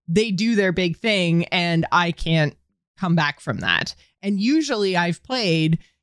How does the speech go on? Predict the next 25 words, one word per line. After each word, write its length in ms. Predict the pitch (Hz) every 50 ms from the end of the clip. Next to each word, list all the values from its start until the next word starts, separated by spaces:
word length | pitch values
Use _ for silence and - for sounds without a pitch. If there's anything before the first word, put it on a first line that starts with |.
| _ _
you 140 | 175 175
know, 140 | 165 156 160 175
my 140 | 175 160
Draka, 420 | 160 - 160 143 151 - 160 151 156
my 180 | 156 156 - -
Edwin, 400 | - 156 147 139 156 147 151 151
my, 460 | 151 147 147 143 143 147 147 147 117 123
my 280 | 160 151 147 143 135
Knowles 480 | 143 147 151 147 143 147 147 147 151 -
and 180 | 156 143 139 123
everything 380 | 143 - 139 143 - 147 196
else, 380 | 233 233 208 180 170 165 - -
and 420 | - 165 170 165 160 160 160 160
not 300 | 160 156 156 160 160 - -
in 460 | 160 165 156 160 156 151 151 156 139
the 140 | 160 156 151
most 600 | 151 147 143 147 147 147 - - - - _ _ _ _ _ _ _ -
efficient 640 | 165 - _ _ 180 165 - - - 151 135 113
way 240 | 135 151 147 139 131
possible. 760 | - - - - 147 147 139 - - 160 - - - 78 143
So, 200 | 175 - 170 151
you 160 | 156 156 160 156
know, 140 | 156 147
I'm 120 | 151 156 160
getting 400 | 160 160 156 160 156 151 165